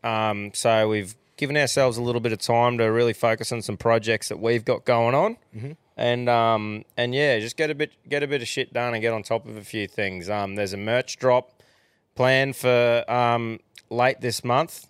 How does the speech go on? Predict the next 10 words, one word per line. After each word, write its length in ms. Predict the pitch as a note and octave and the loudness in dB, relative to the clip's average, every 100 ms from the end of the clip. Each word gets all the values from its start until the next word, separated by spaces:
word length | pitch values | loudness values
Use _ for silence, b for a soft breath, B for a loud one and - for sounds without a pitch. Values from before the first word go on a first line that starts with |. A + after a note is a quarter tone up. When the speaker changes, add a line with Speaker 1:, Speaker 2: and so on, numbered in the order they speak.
| _ | _
Speaker 1:
you 300 | A#2 A2+ G#2+ | -8 -6 -4
were 60 | A2 | -4
talking 360 | - B2+ B2 B2 | 0 0 0 0
about 260 | A#2+ A#2+ | 0 0
the 120 | G#2+ A2+ | 0 2
O 160 | A#2 | 2
G, 540 | G2+ A#2 B2+ C3+ C3 - _ _ _ _ _ _ - | 0 0 2 2 -2 -6 _ _ _ _ _ _ -2
O 180 | B2+ C3 | 2 2
G 320 | A2 B2+ C#3 | 2 0 0
drop. 420 | A#2+ B2+ E3 - | 0 2 2 0